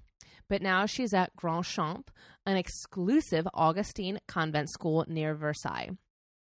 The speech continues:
The building was very <laughs> intimidating, but the mother superior of the school was not. And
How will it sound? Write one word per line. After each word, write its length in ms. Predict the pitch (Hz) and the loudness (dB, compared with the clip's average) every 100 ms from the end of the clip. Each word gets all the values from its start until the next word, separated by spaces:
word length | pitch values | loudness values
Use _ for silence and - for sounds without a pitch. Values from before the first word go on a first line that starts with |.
| _ - - - - _ | _ -20 -20 -20 -20 _
The 80 | 190 | -8
building 520 | 160 175 175 175 180 - | -2 0 2 0 -2 -4
was 300 | 175 160 151 | 0 0 -2
very 360 | 143 156 170 | -4 0 4
<laughs> 0 | |
intimidating, 760 | 262 - 240 196 180 165 143 175 - - - _ - | 4 4 2 2 2 0 -2 -6 -10 -18 -20 _ 0
but 280 | 262 240 185 - | 4 4 2 -2
the 120 | 180 | -2
mother 260 | 196 175 262 | 0 0 0
superior 560 | - 330 - 147 165 196 | -2 -6 -6 -4 -4 -2
of 140 | 190 | -4
the 100 | 170 | -6
school 460 | 165 - 151 165 196 | -8 -8 -6 -4 -4
was 220 | 170 160 | -4 -4
not. 420 | 139 127 113 82 - - | -4 -4 -2 -4 -6 -6
And 460 | 180 165 160 160 | -2 0 0 0